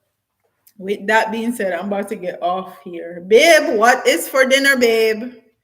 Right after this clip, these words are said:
Oh, it's after four. Babe has the kids.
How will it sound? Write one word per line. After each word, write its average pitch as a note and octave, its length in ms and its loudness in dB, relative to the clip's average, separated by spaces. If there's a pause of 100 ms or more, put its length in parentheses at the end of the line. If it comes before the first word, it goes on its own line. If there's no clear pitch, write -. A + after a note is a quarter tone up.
(460)
Oh, F#3+ 240 -6
it's G3 280 -12
after G#3 420 -8
four. F3+ 540 -14 (960)
Babe F3+ 220 -14
has G3+ 220 -10
the F3+ 80 -16
kids. E3+ 500 -18